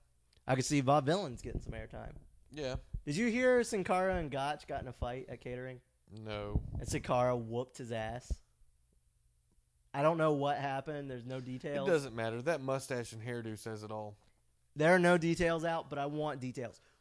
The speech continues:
Speaker 1: What the fuck would make that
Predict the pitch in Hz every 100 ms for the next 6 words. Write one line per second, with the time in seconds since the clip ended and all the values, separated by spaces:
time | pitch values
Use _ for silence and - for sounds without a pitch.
0 | _ 123 123 160 214 - 135 123 _ 180
1 | 160 123 _ - _ _ _ _ _ _
2 | _ _ _ 143 151 147 151 131 117 -
3 | _ - 120 135 180